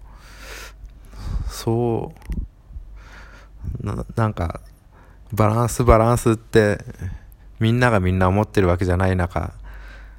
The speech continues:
難しいのかなっていうふうにも思ってます。という、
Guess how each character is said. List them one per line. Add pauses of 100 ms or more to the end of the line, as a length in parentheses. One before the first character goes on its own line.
(1400)
難
し
い
の
か
な
っ (580)
て
い
う
ふ
う
に
も (340)
思
っ
て
ま
す。 (2000)
と
い (120)
う、